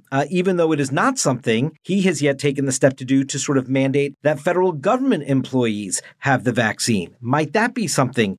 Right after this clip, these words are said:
on the horizon? And now the administration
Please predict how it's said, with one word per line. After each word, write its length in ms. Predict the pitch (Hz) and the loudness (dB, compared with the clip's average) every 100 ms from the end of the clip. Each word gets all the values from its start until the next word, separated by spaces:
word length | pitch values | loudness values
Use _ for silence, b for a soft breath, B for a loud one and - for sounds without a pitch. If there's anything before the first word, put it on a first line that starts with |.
| - | 0
on 360 | 127 120 107 - | 2 2 -2 -4
the 100 | 123 | -2
horizon? 560 | 120 117 107 98 - - _ _ _ _ _ _ _ - | 0 2 0 -2 -6 -12 _ _ _ _ _ _ _ -4
And 160 | 151 160 | -2 0
now 300 | 220 247 208 | 2 2 2
the 160 | 185 | 2
administration 960 | 160 175 202 143 208 240 - 147 147 | 0 2 0 0 0 0 0 0 -2